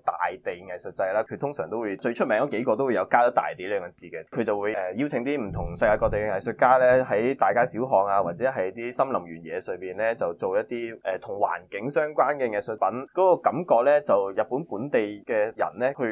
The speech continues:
呢啲藝術祭，佢就會似係一啲本地遊。不過我哋香港概念本地遊可能係，呃，一日啊，甚至半日團，但係其實佢哋嗰啲呢，可能就自己成家人一齊揸架車去五日，去玩七日噉樣樣嘅深度遊咯。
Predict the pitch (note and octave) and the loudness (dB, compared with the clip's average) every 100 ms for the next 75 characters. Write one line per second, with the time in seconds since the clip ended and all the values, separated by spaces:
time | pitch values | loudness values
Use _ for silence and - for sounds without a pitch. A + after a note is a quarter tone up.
0 | A2 C3 C#3 F#2+ G#2 - G2 F#2+ F#2+ F#2 | -4 -6 -6 -6 -8 -2 -4 -2 -8 -8
1 | G#2 - G2+ G2 F#2+ C3+ - F#2 A2+ F#2 | -10 -14 -14 -4 -4 -4 -8 -8 -4 -4
2 | F2+ - E3+ D#3+ B2+ E2+ F#2 A2 G2+ G2 | -4 -2 0 2 0 -4 -6 -4 -4 -6
3 | G2+ D3 C3+ D3 A2+ F#2+ A2+ C3 E2 A2 | -6 -4 -4 2 2 2 -2 -2 0 0
4 | A2+ G2 F2 - _ _ _ - E2 C3 | 0 -2 -8 -8 _ _ _ -12 -4 0
5 | A#2 G2 G2+ G2+ - G#2 F#2+ - G#2+ G2 | 2 2 4 2 2 -8 -10 -8 -4 -4
6 | F2+ G2+ D2+ F2 F#2 A2 G#2 - G2+ G#2 | -4 -8 -8 -6 -4 -6 -10 -8 -6 -4
7 | G2 C3 C#3+ C3+ C3 F2 E2+ F2 E2+ G2 | 0 0 2 2 2 -2 -10 -14 -8 -4
8 | B2+ - E2 A#2+ F#2 D2+ A2+ F2+ A#2 G2+ | -4 -6 0 0 0 -4 -6 -2 0 0
9 | F#2 B2+ A2+ A2+ _ _ - A2+ F2+ G2 | 0 0 0 0 _ _ -2 -2 -2 -8
10 | A2+ G#2+ - G#2+ F#2 G2 - G#2+ G2 - | -2 -2 0 -2 -2 -4 -4 -4 -4 -6
11 | F2+ A2+ G2 G2 F#2+ G#2 A2 F2 E2+ G1+ | -8 -6 -6 -6 -6 -6 -6 -6 -6 -8
12 | F#2+ | -10